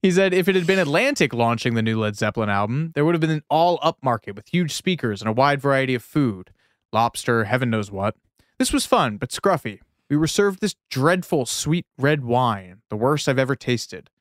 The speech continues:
Bottles of it were pressed on us as we left. Two bottles of it stayed in my kitchen undrunk for months afterwards. Real last resort stuff. Seymour Stein told the New York Times,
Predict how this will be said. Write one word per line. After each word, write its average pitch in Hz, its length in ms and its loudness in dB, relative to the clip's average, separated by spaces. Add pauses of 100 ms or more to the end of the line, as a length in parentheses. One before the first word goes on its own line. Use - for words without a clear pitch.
(260)
Bottles 151 340 2
of 110 80 -6
it 101 140 -6
were 104 80 -6
pressed - 340 -4
on 110 100 -2
us 101 140 -10
as 101 140 -14
we 113 80 -6
left. 110 420 -6 (460)
Two 254 120 4
bottles 127 300 0
of 110 80 -8
it 104 100 -10
stayed 143 220 0
in 135 60 -4
my 127 100 0
kitchen 117 420 -4
undrunk 131 540 0
for 113 140 -6
months 117 260 -2
afterwards. 95 640 -6 (240)
Real 156 280 2
last 139 400 -2
resort 123 460 -2
stuff. - 560 -4 (640)
Seymour 156 320 2
Stein 147 380 0
told 123 160 -2
the 113 40 -4
New 110 80 2
York 107 160 0
Times, 113 340 0